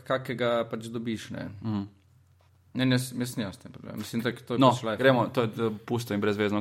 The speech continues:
Speaker 2: A, kaj delate, eh, projekte?
Speaker 1: Ja, mo-, mislim, hotel sem še omeniti, da nisem, mislim, zdaj ta neka ožja ekipa
Speaker 2: Ja.
Speaker 1: sta še, eh, Ajda Pistotnik,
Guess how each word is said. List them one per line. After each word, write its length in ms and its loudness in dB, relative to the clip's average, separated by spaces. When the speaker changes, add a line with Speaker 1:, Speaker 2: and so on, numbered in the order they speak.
Speaker 2:
A, 180 4
kaj 180 4
delate, 360 2
eh, 240 -8
projekte? 280 4
Speaker 1:
Ja, 100 6
mo-, 180 2
mislim, 240 0
hotel 220 2
sem 140 -2
še 160 4
omeniti, 360 2
da 120 2
nisem, 340 0
mislim, 280 -2
zdaj 280 2
ta 140 4
neka 260 2
ožja 460 2
ekipa 460 2
Speaker 2:
Ja. 200 0
Speaker 1:
sta 340 -2
še, 180 -2
eh, 400 2
Ajda 280 2
Pistotnik, 640 -4